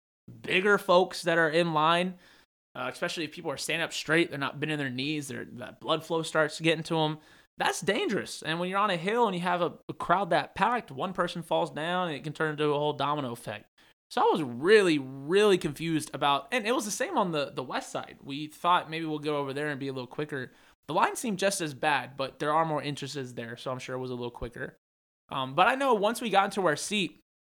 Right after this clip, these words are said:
it was after kickoff. We missed that big pass to Caden Robinson, uh, on that opening drive. We sat down, and we looked over, and there were still tons of people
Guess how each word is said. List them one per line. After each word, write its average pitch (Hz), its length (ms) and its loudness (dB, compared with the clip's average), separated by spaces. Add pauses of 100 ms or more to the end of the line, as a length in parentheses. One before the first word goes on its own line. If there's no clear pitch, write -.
(240)
it - 40 -10
was 156 120 -4
after 202 240 2
kickoff. 170 540 2
We 147 100 -4
missed 180 260 -6
that 151 180 -4
big 151 200 -6
pass 143 260 2
to 147 80 -6
Caden 139 380 -4
Robinson, 131 640 -4 (440)
uh, - 40 -4
on 123 340 0
that 127 140 -2
opening 131 320 -2
drive. 123 500 -2 (180)
We 123 120 -10
sat 127 280 -2
down, 131 320 0
and 135 100 -10
we 143 100 -4
looked 233 200 -2
over, 220 160 0
and 175 80 -4
there 415 80 -4
were 403 60 -4
still - 380 -4 (100)
tons 359 420 -4
of 226 100 -6
people 156 400 -8